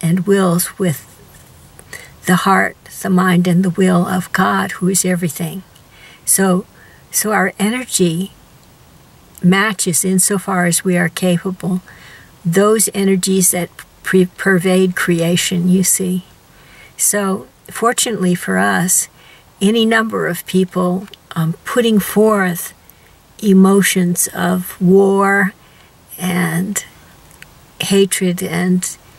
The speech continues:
uh, upset have less of an effect upon creation than just one person or two people or three people who proclaim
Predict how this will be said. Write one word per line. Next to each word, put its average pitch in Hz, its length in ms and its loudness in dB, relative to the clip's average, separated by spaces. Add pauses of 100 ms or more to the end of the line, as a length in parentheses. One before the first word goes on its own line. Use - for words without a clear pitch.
(880)
uh, 165 380 -6 (540)
upset 180 600 -2 (2750)
have 202 420 -4
less 214 340 0
of 202 80 -4
an 185 100 0
effect 180 560 -2
upon 185 280 -4
creation 180 800 -2 (500)
than 196 340 4
just 208 280 -2
one 220 300 2
person 175 520 0
or 180 140 -4
two - 220 -2
people 190 520 -2
or 185 120 -6
three 196 300 0
people 175 540 -2 (480)
who 185 480 2 (120)
proclaim 190 960 0